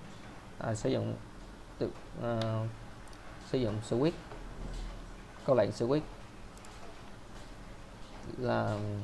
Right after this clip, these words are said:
các giá trị của cấp tốc độ lần lượt là một, hai, ba tương ứng với K là ba mươi, bảy mươi phần trăm. Sau là kết thúc chương trình.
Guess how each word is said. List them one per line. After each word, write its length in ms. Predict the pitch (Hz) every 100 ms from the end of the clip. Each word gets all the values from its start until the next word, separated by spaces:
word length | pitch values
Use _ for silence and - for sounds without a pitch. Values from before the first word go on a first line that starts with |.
| 110 - - -
các 180 | 151
giá 100 | 165 156
trị 200 | 101 98 -
của 100 | 117
cấp 180 | - 151
tốc 100 | 151 127
độ 240 | 98 98 -
lần 300 | 110 107 107
lượt 180 | 104
là 80 | 117
một, 240 | 110 101 139
hai, 100 | 135
ba 180 | 131
tương 140 | 127 127
ứng 160 | 135
với 120 | 147 147
K 80 |
là 260 | 131 123 113
ba 160 | 120 123
mươi, 240 | 123 123
bảy 200 | 110 117
mươi 180 | 131 127
phần 140 | 113 107
trăm. 120 | 120 - - - - - - - - - -
Sau 180 | - 131
là 80 | 120
kết 140 | 131
thúc 120 | 127 -
chương 120 | 117
trình. 140 | 117